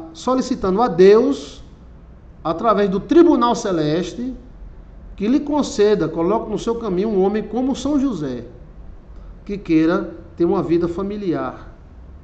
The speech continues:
e que viva para você como São José viveu para Maria. Em nome do Pai, em nome do Filho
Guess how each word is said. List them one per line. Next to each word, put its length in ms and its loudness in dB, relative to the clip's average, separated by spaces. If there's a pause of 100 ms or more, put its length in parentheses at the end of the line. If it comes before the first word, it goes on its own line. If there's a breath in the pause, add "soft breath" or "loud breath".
e 80 -4
que 180 -2
viva 320 -2
para 160 -6
você 580 -6 (400 loud breath)
como 240 0
São 220 -2
José 500 -4 (420)
viveu 380 0
para 100 -8
Maria. 480 -8 (1160)
Em 140 2
nome 200 0
do 100 -2
Pai, 640 0
em 100 0
nome 200 -2
do 100 -4
Filho 600 -4